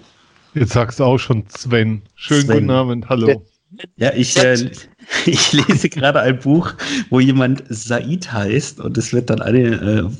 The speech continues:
Speaker 2: Seite darüber spekuliert, wie man es ausspricht.
Speaker 1: Said Awita, Mittelstreckler,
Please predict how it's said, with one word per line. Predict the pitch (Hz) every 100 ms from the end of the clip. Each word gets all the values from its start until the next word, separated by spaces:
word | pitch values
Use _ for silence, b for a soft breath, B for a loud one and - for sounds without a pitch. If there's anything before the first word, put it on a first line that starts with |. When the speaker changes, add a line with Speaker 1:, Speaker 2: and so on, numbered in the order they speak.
| - 87 87
Speaker 2:
Seite | 123 127 139
darüber | 117 117
spekuliert, | 113 123 117 117 117
wie |
man | 110 101
es | 104
ausspricht. | - 101 - 98 92 - _ B B B
Speaker 1:
Said | 147 170 190
Awita, | 180 147 165 175 147 107 98 98 -
Mittelstreckler, | 139 151 - 120 110 117 107